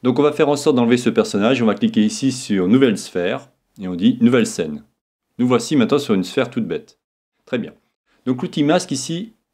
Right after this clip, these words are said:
il est là. Vous voyez, on clique ici, touche M comme je vous disais. Si vous appuyez, il ne se passe rien. Alors pour savoir ce qui se passe, regardez, on va cliquer sur la wireframe pour voir ce qui se passe. Donc on a du détail qui va être affiché.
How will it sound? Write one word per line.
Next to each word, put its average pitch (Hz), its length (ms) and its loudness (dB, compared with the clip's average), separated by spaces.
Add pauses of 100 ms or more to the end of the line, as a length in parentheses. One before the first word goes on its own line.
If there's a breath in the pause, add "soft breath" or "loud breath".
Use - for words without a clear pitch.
(120)
il 117 100 -4
est 120 60 2
là. 92 140 -2
Vous - 100 -18
voyez, 95 180 0
on 110 100 4
clique 113 220 -4
ici, 139 320 0
touche 113 320 -2
M 135 200 2
comme 110 160 4
je 110 60 0
vous 110 40 2
disais. 90 340 -6 (200)
Si - 160 -6
vous 175 160 0
appuyez, 156 460 0
il 135 100 6
ne 233 40 6
se 226 140 -2
passe 147 300 0
rien. 95 340 0 (540)
Alors 101 160 -4
pour 143 100 -2
savoir 135 220 2
ce - 80 -12
qui 120 80 -2
se 110 80 -6
passe, 151 240 0
regardez, 101 240 0
on 92 60 0
va 90 80 0
cliquer 113 260 0
sur 101 200 -2
la 85 440 -2
wireframe 104 840 0 (260)
pour 98 140 -4
voir 117 140 -2
ce - 60 -18
qui 113 80 -2
se - 80 -8
passe. - 420 -6 (720)
Donc 113 160 -4
on 156 80 0
a 165 60 0
du 143 120 -4
détail 143 480 2
qui 110 140 -4
va 104 80 4
être 104 120 0
affiché. 107 640 -2